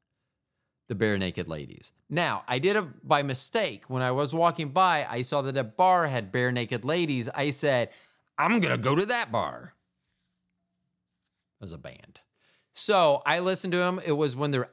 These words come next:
album Gordon came out, so I bought that album Gordon. Uh, I, they had someone selling the C Ds. I bought that C D. I brought, I smuggled it back into the United States.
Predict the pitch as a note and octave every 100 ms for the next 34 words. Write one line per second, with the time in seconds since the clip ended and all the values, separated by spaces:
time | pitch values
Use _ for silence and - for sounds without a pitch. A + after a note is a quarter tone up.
0 | - C3+ C#3+ C3 G2 F2 A#2 C3 E3 F3+
1 | - F3 E3+ D#3+ G3+ - - B2 G#2+ G2+
2 | G#2 G2 F2 G2 F#2+ F#2 F2 G#2+ A#2+ F3
3 | F#3+ F3 - G#2 F#2+ F2+ F2+ A#2 A2+ G#2
4 | F#2+ F2+ F2+ F#2+ E2+ - G2+ A#2+ A#2+ -
5 | C3 C#3+ F3 - E2+ D#2 G2 F#2+ F#2+ F2
6 | - F#2+ F2 C3 - _ E2+ D#2 - F#2
7 | G2 G#2+ A2+ - - B2+ C3+ D3 E3 D#3
8 | F#3 - - _ _ _ _ _ _ _
9 | A2 G#2+ B2 C3+ D#3 C#3+ C#3 C#3+ C#3 C3+
10 | C3+ B2+ - C#3 D#3 D#3+ -